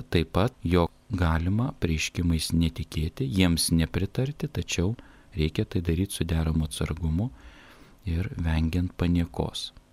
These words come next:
Iš viso to, kas pasakyta, akivaizdu, jog tik dieviškasis apreiškimas, tai yra, kas yra užrašyta Šventajam Rašte, taip pat Kristaus asmenyje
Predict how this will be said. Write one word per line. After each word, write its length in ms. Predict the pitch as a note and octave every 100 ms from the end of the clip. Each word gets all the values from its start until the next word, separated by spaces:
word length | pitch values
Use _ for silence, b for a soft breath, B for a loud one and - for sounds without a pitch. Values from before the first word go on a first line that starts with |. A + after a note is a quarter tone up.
| _ -
Iš 180 | A#2 D3
viso 260 | D3 -
to, 280 | C3 A#2+ B2+
kas 220 | - A2
pasakyta, 640 | - G#2+ G#2 G2 B2+ B2+
akivaizdu, 540 | G#2 G#2+ F#2+ F#2 F#2 A#2
jog 200 | A2+ -
tik 220 | - F2+ G2
dieviškasis 880 | F#2+ B2+ B2+ A2 - G2+ - F2 -
apreiškimas, 920 | G#2 C#3 C#3+ C3+ - F#2+ E2+ G2+ B2
tai 200 | - E2+ E2
yra, 180 | D#2+ E2 E2 -
kas 220 | F#2+ -
yra 380 | F2 E2+ E2 D#2+ - - - -
užrašyta 640 | E2+ F2 - - D#2 D2+
Šventajam 560 | D#2 D#2 D#2 D#2 D#2 D2+
Rašte, 320 | D#2 - -
taip 220 | - D#2+ D#2
pat 160 | -
Kristaus 500 | - D2 - D#2+ -
asmenyje 600 | F2+ - F#2 G2 G#2+ A#2